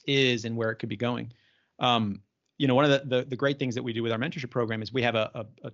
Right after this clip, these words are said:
team of three to four mentors per founder. So you don't get that, you don't get that myopic view that you have if you've got one founder, right? If you've got, or sorry, if you've got one mentor.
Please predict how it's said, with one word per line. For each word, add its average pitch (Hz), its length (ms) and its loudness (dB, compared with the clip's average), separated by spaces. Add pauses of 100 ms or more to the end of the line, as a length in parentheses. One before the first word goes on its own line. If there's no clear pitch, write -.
team 143 400 -4
of 101 160 -12
three 147 220 -2
to 139 40 -2
four 131 220 -2
mentors 117 560 -2
per 117 260 -2
founder. 117 540 -6 (580)
So - 120 -2
you 143 100 4
don't 180 180 2
get 208 200 0
that, 143 340 2 (720)
you 147 80 -4
don't 180 100 -4
get 185 140 -6
that 156 160 2
myopic 127 520 -2
view 123 400 0
that 127 200 -4
you 110 80 -6
have 113 320 2
if 123 100 -10
you've 117 120 -10
got 113 280 -2
one 120 320 -4
founder, 113 560 -6 (160)
right? 117 220 -6
If 120 100 -10
you've 156 100 -2
got, 170 240 4 (120)
or 135 200 -4
sorry, 123 220 0
if 113 100 -8
you've 143 80 -6
got 123 200 0
one 127 180 -4
mentor. 113 420 -10